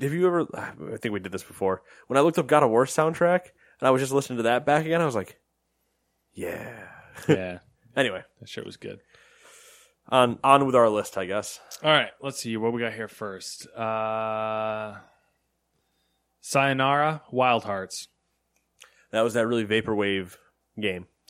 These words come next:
Speaker 2: Is
Speaker 1: for
Speaker 2: a neon-drenched dreamscape for Switch.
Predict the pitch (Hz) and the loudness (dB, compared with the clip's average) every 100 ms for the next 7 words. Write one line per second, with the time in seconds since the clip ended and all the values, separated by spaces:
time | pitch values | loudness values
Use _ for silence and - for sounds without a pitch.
0 | _ 123 117 120 117 117 - 135 208 214 | _ 0 2 2 0 -4 -6 -2 0 0
1 | 190 143 165 196 - 135 127 135 190 170 | -4 -2 -4 -4 -10 -14 -6 -2 -2 -4
2 | 117 107 104 _ _ _ 131 147 - 165 | -4 -4 -4 _ _ _ -6 -6 -6 -8
3 | 127 - | -8 -14